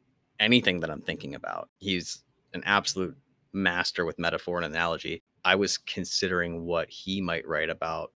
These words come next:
the arrogant and brazen figures of this generation, people who refuse to openly accept any fault,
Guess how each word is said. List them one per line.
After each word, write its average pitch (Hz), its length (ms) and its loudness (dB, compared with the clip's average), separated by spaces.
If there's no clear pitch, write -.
the 92 320 2
arrogant 101 580 4
and 85 140 -8
brazen 90 440 -2
figures 85 520 -4
of - 120 -12
this - 160 -8
generation, - 720 -10
people 101 260 -6
who 98 100 -8
refuse 92 360 -4
to - 100 -16
openly 92 340 -6
accept 87 340 -2
any 87 140 -10
fault, 87 480 2